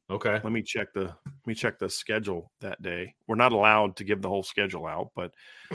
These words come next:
Speaker 2: there is a, there is a, there is no practice that day. Actually, Notre Dame is being smart.
Speaker 1: Okay.
Speaker 2: No practice that day.
Speaker 1: And
Speaker 2: Well, I
Speaker 1: there's
Speaker 2: guess it
Speaker 1: food.
Speaker 2: kinda smart.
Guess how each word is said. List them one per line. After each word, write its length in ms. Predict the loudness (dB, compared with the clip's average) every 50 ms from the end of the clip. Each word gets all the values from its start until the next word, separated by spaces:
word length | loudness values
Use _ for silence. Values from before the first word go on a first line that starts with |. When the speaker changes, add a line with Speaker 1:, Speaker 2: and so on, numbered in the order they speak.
| -10 -4 2
Speaker 2:
there 200 | 6 8 8 10
is 140 | 8 8 8
a, 120 | 4 4 2 -2 _ _ _ _ -2
there 180 | 2 4 4 4
is 140 | 4 2 0
a, 80 | -2 -4 -6 _ 2
there 180 | 6 8 8 8
is 100 | 8 6
no 140 | 6 6
practice 380 | 8 8 6 6 6 2 -2 -2
that 160 | -2 -2 -2
day. 140 | -2 -4 -6
Actually, 300 | -6 -6 -8 -8 -8 -4
Notre 200 | -2 -2 0 0
Dame 140 | 0 0 0
is 80 | -2
being 200 | -2 -2 0 4
smart. 160 | 6 6 8 8
Speaker 1:
Okay. 200 | 6 4 4 0
Speaker 2:
No 80 | -6 -6
practice 240 | -4 -4 -4 -4 -6 -10
that 120 | -10 -8
day. 120 | -8 -10 -10 _ _ _ _ _ -6 0
Speaker 1:
And 100 | 4 8
Speaker 2:
Well, 80 | 10
I 40 | 10
Speaker 1:
there's 60 | 12 12
Speaker 2:
guess 120 | 10 10
it 40 | 10 8
Speaker 1:
food. 60 | 8
Speaker 2:
kinda 160 | 8 6 6
smart. 360 | 4 0 -2 -2 -2 -2 -4